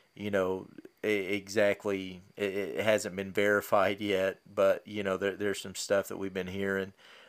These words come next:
But just, just keep praying that God keeps his hand upon us, that this revival keeps going, this momentum keeps going. You know, we're, we're in a great place here in Papua New Guinea. I know that the Solomon Islands and Fiji's both doing, doing great.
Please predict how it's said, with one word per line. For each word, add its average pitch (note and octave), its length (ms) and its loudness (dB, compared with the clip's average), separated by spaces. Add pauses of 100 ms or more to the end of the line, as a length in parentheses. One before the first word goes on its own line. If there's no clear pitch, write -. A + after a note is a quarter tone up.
(120)
But G2+ 200 2
just, C3+ 320 -2
just D3 180 -4
keep - 240 -6
praying A#2+ 400 2
that F2 140 -10
God G#2+ 300 6
keeps A2 280 -8
his G2 180 -8
hand G#2+ 280 -2
upon G#2 340 0
us, G#2 160 -4
that - 140 -10
this G2 200 -2
revival G2+ 520 4
keeps - 320 -8
going, G#2 340 -2
this F#2+ 200 -10
momentum G2+ 480 -4
keeps - 300 -8
going. G#2 440 2 (500)
You G2+ 140 -6
know, G2+ 160 4
we're, G#2+ 220 2
we're G#2 340 -4
in G#2 240 -2
a G2 40 -2
great A2 400 2
place G#2+ 440 2
here G#2+ 200 0
in G2 80 0
Papua G#2+ 360 2
New G#2 100 -4
Guinea. G#2 460 -2 (440)
I G#2 120 4
know G#2+ 220 4
that F2 180 -6
the G2 100 -4
Solomon G#2+ 460 4
Islands G#2 400 2
and F#2+ 120 -10
Fiji's G#2+ 460 -4
both G#2 320 2
doing, G#2 420 -4
doing G#2 280 -2
great. G#2 420 0